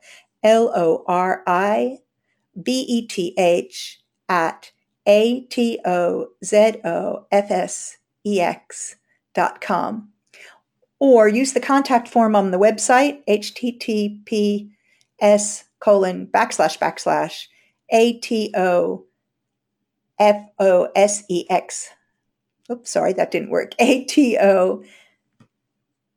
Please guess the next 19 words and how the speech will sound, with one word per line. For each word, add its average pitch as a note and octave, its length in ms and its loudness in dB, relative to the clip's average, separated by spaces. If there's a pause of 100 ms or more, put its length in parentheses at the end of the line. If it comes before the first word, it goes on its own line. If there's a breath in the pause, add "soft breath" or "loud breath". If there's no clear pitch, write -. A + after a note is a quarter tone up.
(960)
Z G3+ 420 4 (160)
O F3 360 4
F G3+ 300 2
S - 460 -4 (120)
E G3 200 -4
X - 680 -6 (640)
dot - 300 -4
com. - 380 -8 (1300 soft breath)
If G3+ 160 -6
you're G3 120 0
interested G#3 460 -2
in G3 100 0
one F#3+ 120 0
of F#3 40 -4
those F3+ 200 2
limited G3+ 480 2 (380)
spaces F#3 580 0
that's E3+ 240 -2
available. F3 720 0